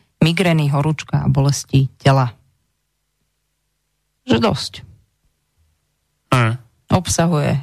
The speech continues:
Speaker 1: Ačko, vitamín, vápnik, vitamín C, železo.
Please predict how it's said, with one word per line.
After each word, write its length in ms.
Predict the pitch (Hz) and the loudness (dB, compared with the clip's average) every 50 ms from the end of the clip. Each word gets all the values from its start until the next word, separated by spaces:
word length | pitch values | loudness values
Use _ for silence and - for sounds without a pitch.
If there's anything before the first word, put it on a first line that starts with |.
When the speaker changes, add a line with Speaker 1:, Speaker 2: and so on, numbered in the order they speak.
| - - | -2 0
Speaker 1:
Ačko, 480 | - 202 214 - - - - 196 180 | 0 0 0 -2 -6 -4 -2 0 0
vitamín, 560 | 175 170 165 - 170 156 151 151 147 147 147 | 0 0 0 0 2 2 2 2 2 2 2
vápnik, 640 | 143 151 160 170 180 - - - 170 156 151 147 143 | 2 2 0 0 -2 -2 -2 -2 0 0 0 0 0
vitamín 480 | 147 147 - - 143 139 139 139 139 - | -2 -2 0 2 2 2 4 2 0 0
C, 240 | - - 175 170 165 | 0 0 2 2 2
železo. 640 | 156 151 156 156 160 156 147 151 151 143 143 143 | 2 2 2 2 2 0 0 2 2 2 2 0